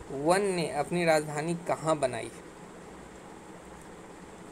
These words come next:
तो हमारे पास जो option है दोस्तों वो है तक्षशिला, मथुरा, उज्जैन और पाटलिपुत्र। तो दोस्तों, इसका सही answer जो होगा वो होगा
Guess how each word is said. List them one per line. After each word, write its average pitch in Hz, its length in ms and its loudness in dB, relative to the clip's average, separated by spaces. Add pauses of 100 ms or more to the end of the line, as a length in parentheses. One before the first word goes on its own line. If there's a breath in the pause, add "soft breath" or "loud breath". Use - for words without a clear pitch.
(1300)
तो 156 60 2
हमारे 160 280 4
पास 175 240 6
जो 165 160 6
option 175 400 6
है 175 80 4
दोस्तों 165 320 4
वो 151 140 6
है 185 200 2 (440)
तक्षशिला, 156 640 4 (280)
मथुरा, 139 560 2 (300)
उज्जैन 147 540 2 (680)
और 165 140 12 (160)
पाटलिपुत्र। 135 680 2 (1080)
तो 139 80 4
दोस्तों, 170 300 6
इसका 175 180 4
सही 170 340 2
answer 165 260 2
जो 160 180 4
होगा 156 160 4
वो 147 180 2
होगा 160 280 4